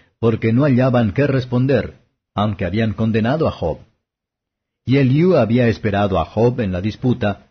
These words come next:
porque eran más viejos de días que él. Empero viendo Eliú que no había respuesta en la boca de aquellos tres varones, su furor se encendió. Y respondió Eliú, hijo de Baraquel, busita, y dijo:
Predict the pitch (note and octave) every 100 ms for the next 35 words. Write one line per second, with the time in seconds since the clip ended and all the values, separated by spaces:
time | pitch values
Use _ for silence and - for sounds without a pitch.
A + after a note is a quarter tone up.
0 | _ - A#2 A#2+ C3+ B2+ A#2+ B2+ G2+ C3
1 | C#3 A#2+ G#2 G2 A2+ A#2+ - B2 A2 D2
2 | A1+ _ _ _ _ _ _ _ _ _
3 | D#2 D2+ A2 G#2 A#2 B2 A2+ G#2+ G#2+ C3
4 | C3 A2+ F#2 G#2+ G#2+ A2+ A#2 A2 - B2+
5 | B2+ B2+ A#2 G#2 A2 A#2+ A#2 G#2+ G2+ A#2+
6 | A2+ G2+ A#2 B2+ G2+ G#2 B2+ C3 A#2+ -
7 | _ _ _ - G#2+ A#2 B2 E3 C3 C#3+
8 | B2 A#2+ B2 D3 D#2+ - _ _ _ _
9 | _ _ _ B2 B2+ C#3 D#3+ D3 F3 C#3+
10 | G#2+ B2 C3+ A#2+ B2+ B2+ A2 F#2 F2+ D#2
11 | - B2 A#2+ B2 - G2 A2 C3+ B2+ A2+
12 | A2+ A2+ A#2 A#2+ - -